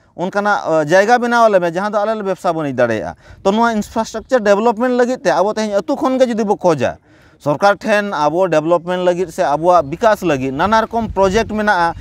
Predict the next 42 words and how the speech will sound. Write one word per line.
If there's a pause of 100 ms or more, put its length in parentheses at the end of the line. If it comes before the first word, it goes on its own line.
(180)
ᱡᱟᱦᱟᱸ
ᱫᱚ
ᱟᱵᱚ
ᱰᱤᱥᱠᱟᱥ
ᱜᱮ
ᱵᱟᱵᱚ
ᱰᱤᱥᱠᱟᱥᱮᱜᱼᱟ
ᱟᱹᱛᱩ
ᱠᱚᱨᱮ। (240)
ᱡᱩᱫᱤ
ᱵᱟᱵᱚ
ᱰᱤᱥᱠᱟᱥᱟ,
ᱥᱚᱨᱠᱟᱨ
ᱪᱤᱠᱟ
ᱵᱚ
ᱵᱩᱡᱽ,
ᱪᱤᱠᱟ
ᱵᱚ
ᱵᱩᱡᱽ
ᱦᱚᱪᱚ
ᱫᱟᱲᱮᱭᱟᱭᱟ (240)
ᱡᱮ
ᱟᱞᱮ
ᱫᱚ
ᱱᱚᱣᱟ
ᱫᱚᱨᱠᱟᱨ
ᱥᱮ
ᱚᱱᱟ
ᱫᱚᱨᱠᱟᱨ? (200)
ᱛᱟᱦᱚᱞᱮ
ᱱᱚᱣᱟ
ᱞᱟᱹᱜᱤᱫ
ᱛᱮᱦᱚᱸ
ᱟᱵᱚ
ᱟᱹᱛᱩ
ᱟᱠᱷᱲᱟ
ᱨᱮ
ᱜᱟᱞᱢᱟᱨᱟᱣ
ᱫᱚᱨᱠᱟᱨ,
ᱟᱨ
ᱜᱟᱞᱢᱟᱨᱟᱣ
ᱠᱟᱛᱮᱫ